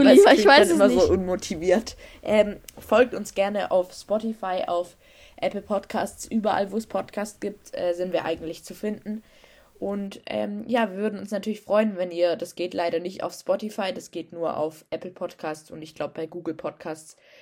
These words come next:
Speaker 1: äh, klappt das sogar auch. Und zwar könnt ihr uns eine Rezension schreiben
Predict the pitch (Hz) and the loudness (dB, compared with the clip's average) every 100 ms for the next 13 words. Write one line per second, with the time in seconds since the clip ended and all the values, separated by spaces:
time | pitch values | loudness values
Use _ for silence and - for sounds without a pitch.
0 | - _ 190 180 202 190 - 190 202 208 | -20 _ -8 -8 -6 -8 -6 -8 -6 -4
1 | - 208 214 - 190 - 196 202 190 190 | 0 0 0 -4 -12 -6 -6 -4 -6 -6
2 | 170 - 185 180 180 - 165 165 202 240 | -10 -10 -8 -6 -6 -8 -12 -8 -6 -6
3 | - 196 202 214 220 | -6 -4 -4 -6 -10